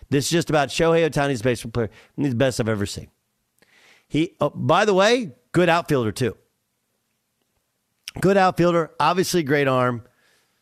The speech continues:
tremendous pitcher, seemed like a leader in the, in the Japanese clubhouse,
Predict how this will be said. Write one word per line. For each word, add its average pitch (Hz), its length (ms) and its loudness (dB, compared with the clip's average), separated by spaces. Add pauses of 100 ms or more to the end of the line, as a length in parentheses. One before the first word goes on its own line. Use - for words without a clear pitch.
tremendous 170 520 0
pitcher, 131 480 -2 (1000)
seemed 208 360 0
like 185 160 2
a 165 80 2
leader 170 400 2
in 147 120 0
the, 139 280 0
in 139 220 2
the 131 120 2
Japanese 156 520 0
clubhouse, 113 600 -2